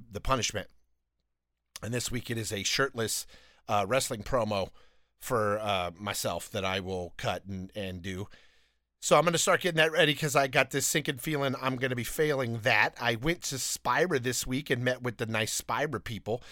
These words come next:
the mean Spira lady, who I just joking, I love the Spira lady, uh, but she's mean. And I, uh,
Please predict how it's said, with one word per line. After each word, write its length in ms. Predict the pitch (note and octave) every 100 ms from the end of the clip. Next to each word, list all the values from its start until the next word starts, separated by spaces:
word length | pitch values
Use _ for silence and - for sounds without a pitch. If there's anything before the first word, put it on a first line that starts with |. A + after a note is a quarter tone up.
| - -
the 100 | B2
mean 260 | C#3 C3
Spira 420 | - A#2 A#2+ C#3+
lady, 400 | F#2+ G2 F#2+ B2 - B2+
who 100 | A2+
I 140 | G2+
just 280 | F#2 A#2 -
joking, 380 | G#2 A2 F#2+ F#2
I 80 |
love 220 | G2 G2+ G2+
the 60 |
Spira 300 | - F#2+ F2+
lady, 320 | F2+ F#2 G#2 - - - _ -
uh, 360 | A#2+ G#2+ G2 - - -
but 260 | C#3 A#2 A2 _ _
she's 200 | - A#2+
mean. 260 | A#2+ G#2+ A2+ - - -
And 380 | C#3 C3 B2+ C3+
I, 440 | C3 B2 B2 A#2+ -
uh, 360 | B2 G#2+ G2+